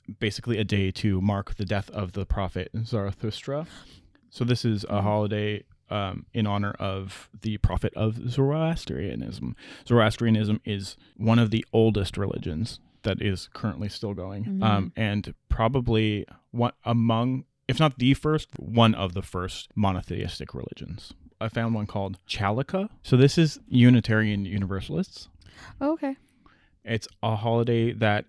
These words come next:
Speaker 1: is traditionally begins on the first Monday in December. It's, uh, seven days, although there is a version that runs for seven weeks. And it, basically each night they light this, they light a chalice, which I guess, I don't know if there's a candle or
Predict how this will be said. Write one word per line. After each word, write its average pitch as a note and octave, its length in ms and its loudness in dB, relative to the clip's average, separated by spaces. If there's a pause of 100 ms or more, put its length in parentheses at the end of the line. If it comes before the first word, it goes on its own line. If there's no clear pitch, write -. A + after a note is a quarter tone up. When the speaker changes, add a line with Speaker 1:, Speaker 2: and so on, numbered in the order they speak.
Speaker 1:
is A2 100 -8
traditionally C3 600 2
begins A#2 340 0
on A2 100 0
the G2+ 40 -2
first A2 300 -4
Monday G2+ 400 -4
in F#2+ 80 -6
December. G2+ 420 -8 (340)
It's, F#2+ 320 -10 (160)
uh, F2 200 -4
seven G2+ 420 -2
days, G2 540 -6 (440)
although G#2 240 0
there G2 200 -6
is F2+ 100 -8
a F2+ 80 -6
version F2+ 320 -6
that - 160 -10
runs F2+ 220 -6
for - 140 -16
seven F#2 260 -4
weeks. F#2+ 300 -8 (120)
And G#2+ 320 0
it, G#2 200 -6
basically A2 440 0
each G#2+ 240 -4
night G#2 380 0 (120)
they G#2+ 160 2
light G2+ 500 -2 (380)
this, G#2 340 -6 (160)
they G2+ 160 -2
light G2+ 200 -2
a F#2 100 -2
chalice, A2 640 -4
which G#2+ 260 -8
I G2 60 -4
guess, G2+ 240 -2
I G#2 40 0
don't F#2+ 100 0
know G2 60 -2
if F#2+ 60 -6
there's F#2+ 140 -6
a - 60 -12
candle F#2 420 -4
or - 180 -2